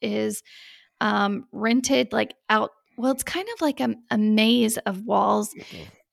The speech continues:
Speaker 1: Um,
Speaker 2: It's like an
Speaker 1: it's
Speaker 2: outdoor museum,
Speaker 1: museum,
Speaker 2: essentially, or
Speaker 1: but it's walls, and it's
Speaker 2: gallery.
Speaker 1: mostly, like, yeah, it's a gallery on walls. It's mostly graffiti
Speaker 2: Yeah, it's murals. It's giant
Speaker 1: murals
Speaker 2: murals on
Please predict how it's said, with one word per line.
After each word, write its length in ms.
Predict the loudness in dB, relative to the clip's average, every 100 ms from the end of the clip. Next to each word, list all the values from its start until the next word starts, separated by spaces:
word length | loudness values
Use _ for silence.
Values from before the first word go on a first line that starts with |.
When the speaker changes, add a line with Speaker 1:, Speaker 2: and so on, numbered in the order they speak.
| -2
Speaker 1:
Um, 540 | 0 2 0 -2 -4 -8 _ _ -14
Speaker 2:
It's 80 |
like 100 | -4
an 80 | 0
Speaker 1:
it's 60 | 2
Speaker 2:
outdoor 420 | 2 4 4 6
museum, 680 | 4 0 -2 -2 -2 -2 -6 -2
Speaker 1:
museum, 640 | 0 2 2 2 2 0
Speaker 2:
essentially, 80 | -4
or 300 | -6 -6 0
Speaker 1:
but 80 | 2
it's 220 | 2 0
walls, 540 | 4 6 6 4 0
and 180 | 2 4
it's 180 | 4 2
Speaker 2:
gallery. 40 |
Speaker 1:
mostly, 500 | 2 2 2 0 0
like, 240 | 0 -2 0
yeah, 180 | 2 2
it's 120 | 0
a 40 | -2
gallery 500 | 0 0 0 0 0
on 160 | 2
walls. 260 | 2 0 0
It's 180 | -4 0
mostly 420 | 2 2 2 -2
graffiti 880 | -2 0 -2 0 0 2 2 0 0
Speaker 2:
Yeah, 220 | 0 2
it's 160 | 0 0
murals. 460 | 2 6 6 4 0
It's 160 | -6
giant 300 | 0 2 4
Speaker 1:
murals 840 | 6 6 6 6 4 4 0 -4 -6
Speaker 2:
murals 0 |
on 400 | -4 -4 -6 -10